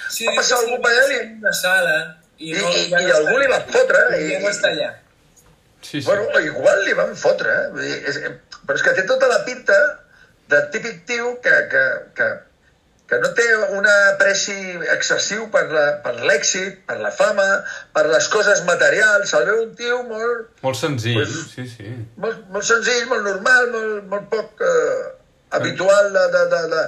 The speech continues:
Speaker 2: que se li puja la fama al cap. Ningú se l'imagina amb el Jokic, amb la fama al cap, allà,
Speaker 1: No.
Speaker 2: eh, fent de... No.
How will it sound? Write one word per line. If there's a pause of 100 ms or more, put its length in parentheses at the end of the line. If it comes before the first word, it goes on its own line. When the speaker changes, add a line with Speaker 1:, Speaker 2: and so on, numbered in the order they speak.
(240)
Speaker 2:
que
se
li
puja
la
fama
al
cap.
Ningú
se
l'imagina
amb
el
Jokic, (420)
amb
la
fama
al
cap,
allà, (300)
Speaker 1:
No.
Speaker 2:
eh,
fent
de... (180)
No.